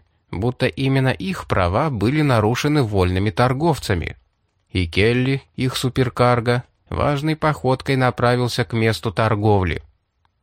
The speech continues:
Шум голосов саргалийцев смолк, они немного отступили, оставив два отряда землян лицом к лицу, ожидая развязки событий. Ван Райк и Джилико молчали, предоставляя Келли объяснить причину их появления здесь.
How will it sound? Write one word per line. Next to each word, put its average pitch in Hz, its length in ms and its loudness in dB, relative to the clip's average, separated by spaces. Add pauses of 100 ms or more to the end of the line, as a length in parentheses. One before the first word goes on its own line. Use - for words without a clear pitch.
(180)
Шум 170 380 -2
голосов 156 480 0
саргалийцев 131 760 0
смолк, 147 580 -4 (180)
они 95 300 0
немного 120 480 0
отступили, 131 680 -2 (140)
оставив 147 580 -2
два 131 280 0
отряда 131 420 0
землян 120 480 2
лицом 113 420 0
к - 120 -6
лицу, 117 420 -2 (280)
ожидая 90 600 0
развязки 120 580 0
событий. 110 680 0 (380)
Ван 127 360 0
Райк 170 300 -2
и 160 100 -4
Джилико 139 420 0
молчали, 120 720 0 (220)
предоставляя 98 760 0
Келли 135 420 0
объяснить 98 680 -4
причину 147 500 0
их 131 280 -4
появления 101 720 2
здесь. 127 460 -4